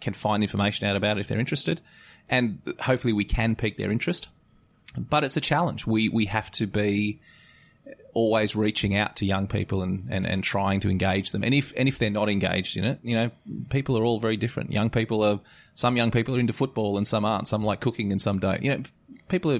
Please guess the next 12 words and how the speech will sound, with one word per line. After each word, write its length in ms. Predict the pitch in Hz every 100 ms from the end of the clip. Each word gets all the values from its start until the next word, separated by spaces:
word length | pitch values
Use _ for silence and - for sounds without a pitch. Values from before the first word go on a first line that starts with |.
| 104
individuals 560 | - 120 127 123 113 110
and 140 | 107
they're 60 | 104
young 180 | 104 107
people, 320 | 110 110 110
as 200 | 131 120
were 160 | 113 107
the 100 | 101
soldiers 540 | 104 98 98 95 -
of 120 | 98
the 80 | 90
time. 300 | - 92